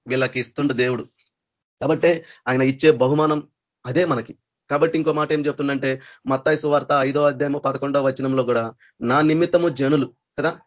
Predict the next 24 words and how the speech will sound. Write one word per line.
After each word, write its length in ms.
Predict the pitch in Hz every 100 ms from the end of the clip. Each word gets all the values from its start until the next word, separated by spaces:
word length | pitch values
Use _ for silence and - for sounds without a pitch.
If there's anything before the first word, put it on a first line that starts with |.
| _ _ _ _ _
నీతి 260 | 117 165 185
నిమిత్తము 400 | 175 175 175 170
కదా. 380 | 175 - 120 - _
కాబట్టి 240 | 151 165
ఇక్కడ 160 | 165 170
ఏమంటుండు? 400 | 165 165 165 160
"నా 220 | 156 131
నిమిత్తం." 420 | 139 139 143 131
ఎందుకంటే 400 | 117 143 170 160
మన 160 | 156 135
ప్రభువే 420 | 123 131 131 139
నీతిమంతుడు 640 | 139 123 127 131 123 123 117
కాబట్టి, 460 | 113 117 - 170 - - _ 113
ఆయన 220 | 135 139
నిమిత్తము 520 | 127 160 180 185 175
జనులు 580 | 123 131 135 151 147 143 _ _
మిమ్మల్ని 400 | 113 131 131 131
నిందించి, 720 | 123 127 151 160 160 165 170 _ _ 139
కదా, 120 | 165 - _ _ _ _ _
ఆయన 140 | 131 135
నిమిత్తం 380 | 139 165 170
మనం 180 | 165 151
ఎప్పుడైతే 440 | 139 135 156 151 156
వెళ్తే 640 | 135 131 131 123 123